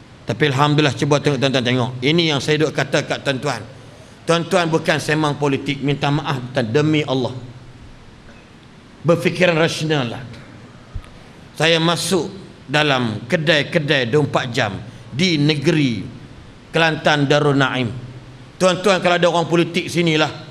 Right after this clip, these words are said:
jangan marah, ni lillah ta'ala, jangan marah, tolong ambil contoh.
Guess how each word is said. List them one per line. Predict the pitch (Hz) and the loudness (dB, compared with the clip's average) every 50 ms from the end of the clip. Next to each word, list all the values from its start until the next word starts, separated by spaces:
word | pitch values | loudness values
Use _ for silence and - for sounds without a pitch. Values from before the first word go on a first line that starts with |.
| - - - - - - - | -20 -20 -20 -20 -20 -18 -8
jangan | - 147 165 170 175 170 165 | 0 0 2 2 4 2 2
marah, | 165 170 160 156 160 151 131 120 123 | 4 2 2 2 0 -2 -2 -2 -2
ni | 165 170 151 | 0 0 2
lillah | 156 160 156 160 160 139 - | 2 0 2 2 0 0 -2
ta'ala, | - 143 127 139 131 117 | -4 -6 -6 -4 -6 -4
jangan | 120 170 233 254 247 220 190 | -2 0 0 0 0 0 0
marah, | 160 139 135 135 123 104 110 - | 0 0 -2 -4 -6 -8 -4 2
tolong | 233 214 208 202 - 151 | 2 4 4 4 2 2
ambil | 156 165 165 | -2 -2 -2
contoh. | 131 - 147 127 110 120 - | -4 -6 -6 -8 -6 -8 -10